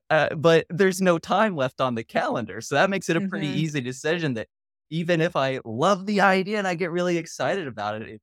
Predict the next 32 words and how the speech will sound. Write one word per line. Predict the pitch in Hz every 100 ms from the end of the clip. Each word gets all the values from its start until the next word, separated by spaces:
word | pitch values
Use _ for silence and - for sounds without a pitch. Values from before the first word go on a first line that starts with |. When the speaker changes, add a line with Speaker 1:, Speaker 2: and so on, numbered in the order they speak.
| -
Speaker 1:
there's | 127 127
not | 165 - _ -
time, | 147 277 101 95 107 -
then | 107 110
I | 110 120
can't | - 165 165 -
do | 214
it. | - - - _ _ _ -
<laughs> | - - _ -
Speaker 2:
Yeah, | 202 196 180 170 -
it's, | 226 254 - - - -
that | 226
is, | 262 247 - _ -
I | 202
think, | 214
the | 185
hardest | 180 180 190 -
thing | 196
for | 190
me | 175 175
as | 175
a | 165
business | 160 180 180
owner | 180 170 170
is, | 175 175 - _ _ -
and | 277 -
honestly, | 247 233 220
as | 202
a | 208
person, | - 165 - 170 185 _ _ _
is | - 220
just | 190 226